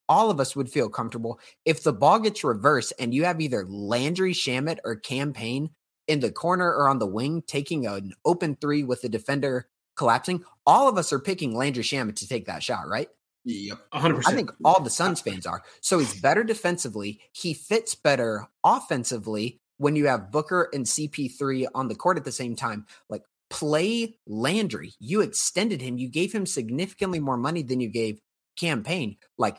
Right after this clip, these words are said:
Speaker 1: this is the time to cash in on this dude, because overall, he's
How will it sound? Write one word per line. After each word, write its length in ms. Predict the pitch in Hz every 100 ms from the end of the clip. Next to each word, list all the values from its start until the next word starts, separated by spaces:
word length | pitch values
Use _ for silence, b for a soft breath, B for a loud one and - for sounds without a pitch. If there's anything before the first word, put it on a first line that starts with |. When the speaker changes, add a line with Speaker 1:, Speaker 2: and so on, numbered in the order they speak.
| -
Speaker 1:
this 260 | 101 208
is 140 | 254 214
the 100 | 170
time 260 | - 170
to 100 | 151
cash 460 | - - 151 175 -
in 200 | 139 170
on 280 | 120 113 104
this 200 | 104 -
dude, 480 | 92 151 175 107 - b -
because 380 | 123 143 156 107 - -
overall, 640 | 165 226 170 107 143 123
he's 420 | 92 175 147 -